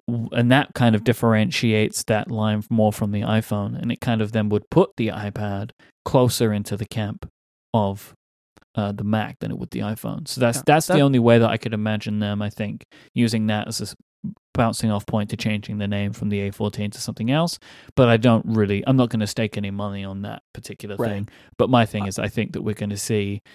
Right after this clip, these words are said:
Speaker 1: however they call it, whether it's U S B four, Thunderbolt, whatever, the naming is confusing. But I think we're gonna see that port find its way to the iPad Pro.
Speaker 2: I want this to be true.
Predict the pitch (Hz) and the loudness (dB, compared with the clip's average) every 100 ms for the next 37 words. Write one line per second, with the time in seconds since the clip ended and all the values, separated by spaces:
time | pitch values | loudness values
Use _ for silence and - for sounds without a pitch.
0 | - _ _ _ _ _ _ _ _ _ | -20 _ _ _ _ _ _ _ _ _
1 | 139 139 143 147 139 123 113 - 113 104 | 0 6 6 6 6 4 4 4 4 4
2 | - 117 110 107 - 117 110 - 107 - | 0 -2 -2 -4 0 2 2 -2 -6 -4
3 | 127 123 120 120 117 123 - 123 113 113 | -2 2 2 2 0 -4 -6 -2 2 4
4 | 110 107 107 180 110 113 107 104 101 101 | 6 4 4 0 0 2 2 2 0 0
5 | 110 113 117 113 110 107 - 101 110 101 | 2 4 4 4 2 0 -2 -4 -2 -2
6 | 101 101 98 104 _ _ _ 98 - - | -2 -4 -8 -14 _ _ _ -4 -4 -8
7 | _ _ 117 113 110 113 101 101 - 104 | _ _ -2 0 0 0 -2 -2 -2 -4
8 | 101 101 - 98 98 - - 104 95 - | -4 -6 -2 0 0 -2 -4 -4 -4 -4
9 | 101 98 117 - 110 - - - - 120 | -2 -2 -6 -6 -6 -6 -6 -8 -8 -8
10 | - _ _ _ _ _ _ - 151 170 | -10 _ _ _ _ _ _ -4 -2 0
11 | 165 151 - 139 143 160 147 - 127 - | -2 -4 -8 -4 0 2 0 -2 -6 -4
12 | 101 95 123 | -8 -8 -12